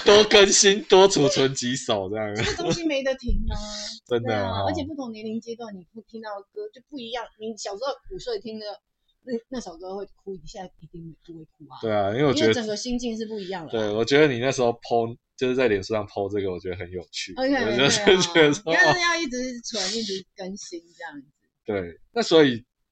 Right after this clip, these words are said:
Speaker 1: 你这样子，就是说教别人演戏跟自己演戏，你自己，你自己会喜欢哪个？这是有点废话啊，你应该是比较喜欢演戏。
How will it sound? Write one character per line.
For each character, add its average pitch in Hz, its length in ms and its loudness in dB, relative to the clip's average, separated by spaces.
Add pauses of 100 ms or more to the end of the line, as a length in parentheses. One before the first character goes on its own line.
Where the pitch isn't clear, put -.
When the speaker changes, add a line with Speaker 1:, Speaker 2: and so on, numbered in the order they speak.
(340)
Speaker 1:
你 127 160 -4
这 160 120 -2
样 165 180 2
子， 123 320 2
就 156 180 -4
是 151 140 0
说 135 400 0 (520)
教 139 240 4
别 123 140 2
人 107 180 2
演 92 200 -2
戏 110 220 -4
跟 107 160 0
自 113 140 -6
己 98 160 -2
演 85 180 -6
戏， 92 400 -10 (140)
你 104 100 -14
自 147 160 -2
己， 101 240 0 (640)
你 104 60 -20
自 131 120 -10
己 110 120 -2
会 113 120 0
喜 - 160 -6
欢 87 160 -10
哪 87 60 -16
个？ - 60 -20 (100)
这 127 100 -2
是 127 160 4
有 107 120 2
点 95 160 -2
废 87 220 -8
话 90 120 -12
啊， - 160 -16 (260)
你 98 80 -20
应 110 80 -14
该 113 140 -2
是 117 100 -2
比 92 120 -12
较 98 120 -4
喜 - 160 -8
欢 85 160 -12
演 - 160 -20
戏。 - 240 -14